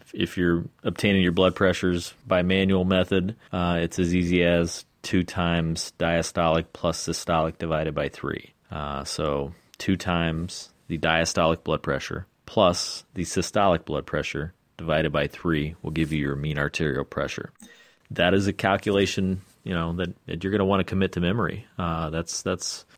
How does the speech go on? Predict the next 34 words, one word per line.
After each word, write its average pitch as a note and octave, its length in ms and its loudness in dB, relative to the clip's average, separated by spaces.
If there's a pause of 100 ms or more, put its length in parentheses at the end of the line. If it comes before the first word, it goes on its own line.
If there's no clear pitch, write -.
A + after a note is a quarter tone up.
one F#2+ 340 4
that F#2 240 4 (380)
I F#2 140 2
have F#2 240 2
used F#2+ 480 2
over F#2+ 220 2
the E2 80 -6
past F#2+ 520 -2
year F#2+ 220 2
of F#2 80 2
my F#2 160 2
life F#2 380 2
more F#2+ 260 2
frequently F#2 460 0
than F2 120 0
I F2 120 2
ever F2 120 2
had F2 220 0
before F#2 380 2
because E2+ 240 -4
I've E2 160 0
realized F2 720 4
the F2+ 80 -2
value E2+ 600 2 (160)
of F2+ 120 -6
that D#2 160 0
mean D#2+ 180 -2
arterial E2 480 -4
pressure. - 480 -6 (400)
It's, F2+ 160 -14
it's F2+ 180 -8
a F2 40 -4
great F2 360 0
tool F2 540 2